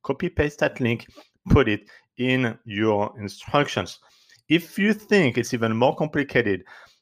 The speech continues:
um, than, than putting a pin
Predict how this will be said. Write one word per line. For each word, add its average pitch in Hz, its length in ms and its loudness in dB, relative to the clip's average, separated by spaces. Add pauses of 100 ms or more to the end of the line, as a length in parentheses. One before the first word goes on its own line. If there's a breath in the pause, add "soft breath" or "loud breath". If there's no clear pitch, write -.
(120)
um, 104 400 0
than, 101 440 -2 (200)
than 95 240 -4 (100)
putting 101 240 -2
a 98 60 -4
pin 190 360 0